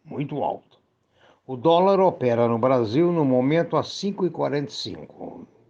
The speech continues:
O petróleo opera, o Brent, em Nova York, entre sessenta e cinco e setenta e sessenta e cinco e noventa em alta.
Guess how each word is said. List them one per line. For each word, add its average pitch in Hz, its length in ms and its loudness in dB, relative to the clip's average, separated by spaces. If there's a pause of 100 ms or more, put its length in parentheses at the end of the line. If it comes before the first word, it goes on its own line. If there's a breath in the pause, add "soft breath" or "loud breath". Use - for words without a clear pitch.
(720 soft breath)
O 135 120 -6
petróleo 180 640 4
opera, 110 440 0
o 113 60 -2
Brent, 113 680 -2
em 110 160 -6
Nova 117 280 0
York, 135 540 0
entre 143 340 -2
sessenta 170 540 -4
e 131 140 -4
cinco 127 340 -10
e 127 60 -4
setenta 165 720 -6 (300 soft breath)
e - 40 -16
sessenta 170 640 -4
e 139 100 -2
cinco 156 640 -8
e 180 160 0
noventa 90 800 -6
em 117 200 -4
alta. 82 600 -4